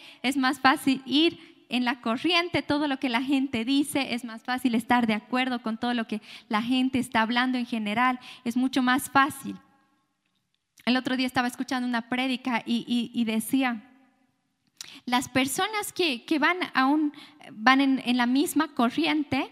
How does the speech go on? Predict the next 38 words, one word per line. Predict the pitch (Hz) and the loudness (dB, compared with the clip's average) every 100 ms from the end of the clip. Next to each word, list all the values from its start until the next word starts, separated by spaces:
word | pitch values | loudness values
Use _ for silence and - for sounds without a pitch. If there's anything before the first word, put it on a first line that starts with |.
| - _ | -12 _
¿no? | 240 294 | -6 -4
Y | 240 | -2
es | 233 - | -4 -2
como | 233 214 | -4 -2
cuando | 214 208 | -2 0
los | 208 - | 0 -2
pececitos | 220 226 214 247 247 247 | -2 -2 -2 -2 -2 -2
están | 214 226 226 | 0 2 2
yendo | 220 226 | 4 4
a | 214 | 2
un | 208 | 2
río | 247 247 233 | 2 2 0
y | 214 | -2
están | 208 214 214 - - | -2 -4 -6 -14 -8
yendo | 220 240 | -2 2
a | 226 | 2
una, | 220 214 | 0 -2
en | 226 233 | -2 0
una | 247 | 2
misma | 233 254 269 247 254 | 2 2 2 0 0
corriente, | 214 226 254 269 277 320 - - - | -2 0 0 0 -2 -6 -10 -18 -2
no | 254 285 | 2 2
desarrollan | 277 285 247 226 247 240 240 226 226 - | 0 -6 -8 -6 -4 -2 -2 -2 -4 -2
los | 226 220 247 | 0 2 2
músculos | 254 269 - 247 226 - | 4 2 2 0 0 -2
que | 208 | -4
necesitan. | 208 214 208 - - 202 - _ _ _ _ | -2 -4 -6 -6 -10 -16 -18 _ _ _ _
Sí, | 233 226 | -6 -4
no | 240 | -4
sé | 233 233 | -4 -6
quién | - 220 | -4 -4
aquí | 196 - 214 | -4 -4 -4
es | |
musculoso, | 208 196 - 202 202 - 196 | -4 -6 -6 -8 -8 -8 -8
no | 196 | -6
sé | 202 196 | -6 -8
quién. | - 196 202 - _ _ - _ - | -6 -6 -6 -10 _ _ -20 _ -4
<laughs> | 277 247 311 277 | -2 2 2 2